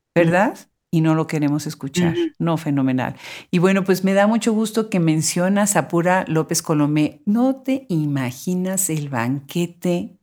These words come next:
Speaker 1: de conversación cuando vino Hablemos Escritoras. Y después me encuentro que Return, El Regreso, está traducido por Carla Fessler. Y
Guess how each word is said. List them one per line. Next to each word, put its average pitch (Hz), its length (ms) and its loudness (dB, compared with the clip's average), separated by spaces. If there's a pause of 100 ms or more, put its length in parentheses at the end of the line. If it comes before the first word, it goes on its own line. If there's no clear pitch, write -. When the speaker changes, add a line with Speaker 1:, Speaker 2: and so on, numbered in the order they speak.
(140)
Speaker 1:
de 147 140 -2
conversación 151 800 -2
cuando 160 260 -2
vino 147 220 0
Hablemos 139 380 0
Escritoras. 139 880 -6 (500)
Y 185 120 0
después 185 520 2
me 240 100 2
encuentro 190 680 -2
que 151 400 -2 (300)
Return, 165 680 0
El 147 180 -2
Regreso, 160 800 -2 (560)
está 175 360 0
traducido 170 460 2
por 151 180 -4
Carla 135 340 0
Fessler. 123 520 -8 (560)
Y 156 480 0